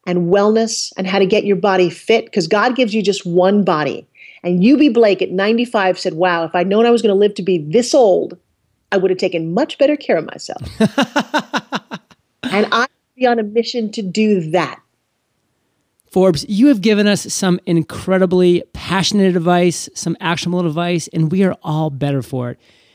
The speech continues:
Speaker 2: Give Fire Nation one parting piece of guidance, then tell us how we can connect with you, and then we'll say goodbye.
Speaker 1: My big advice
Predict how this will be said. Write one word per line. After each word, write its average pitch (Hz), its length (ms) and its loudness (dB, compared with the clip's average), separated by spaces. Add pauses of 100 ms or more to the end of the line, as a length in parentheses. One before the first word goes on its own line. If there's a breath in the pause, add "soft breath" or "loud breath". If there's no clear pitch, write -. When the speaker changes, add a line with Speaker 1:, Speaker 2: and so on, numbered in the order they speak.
(180 soft breath)
Speaker 2:
Give 220 160 0
Fire 247 280 4
Nation 214 540 2
one 196 260 4
parting 202 420 0
piece - 260 -6
of 175 120 -6
guidance, 147 580 -4 (380 soft breath)
then 175 160 2
tell 208 260 -4
us 214 100 -2
how 208 120 0
we 208 100 -2
can 208 140 -6
connect 180 320 -4
with 147 100 -6
you, 151 400 0
and 151 220 0
then 151 120 4
we'll 147 120 2
say 139 160 -2
goodbye. 117 400 -6 (760)
Speaker 1:
My 220 220 0
big 269 240 2
advice 196 640 -2